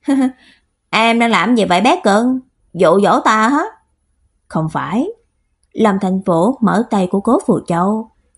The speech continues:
đặt thuốc mỡ, y tự tay chuẩn bị vào lòng bàn tay hắn. "Ta đang mời huynh." Đồng tử của Cố Phù Châu nở ra, cả người như bị đóng đinh trên ghế,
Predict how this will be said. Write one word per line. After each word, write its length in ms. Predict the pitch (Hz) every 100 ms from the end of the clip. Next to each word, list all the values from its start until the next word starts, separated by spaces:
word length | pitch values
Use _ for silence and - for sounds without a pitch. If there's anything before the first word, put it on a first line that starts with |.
| _
đặt 260 | 190 170 156
thuốc 240 | 269 285
mỡ, 320 | 190 160 190 320 -
y 200 | 202 185
tự 140 | 180 160
tay 300 | 190 180 180
chuẩn 240 | 180 196
bị 360 | 254 170 165 185
vào 100 | 180
lòng 180 | 160 147
bàn 120 | 139 147
tay 180 | 180 180
hắn. 340 | 185 190 269 508 _ _ _ _ _ _ _ _ -
"Ta 240 | 185 170
đang 420 | 165 165 165 170 160
mời 260 | 143 131 135
huynh." 420 | 165 180 202 214 - _ _ _ _ _ _ _
Đồng 300 | - 208 180 170
tử 220 | 180 170 214
của 80 |
Cố 180 | 226 254 415
Phù 160 | 240 143
Châu 180 | 190 185
nở 200 | 165 226
ra, 380 | 214 180 208 233 - _ _ _ _
cả 200 | 185 208
người 520 | 262 165 165 190 185 - -
như 240 | 214 202
bị 260 | 180 160 170
đóng 280 | 202 240 339
đinh 160 | 214
trên 200 | 190 185
ghế, 320 | 185 190 277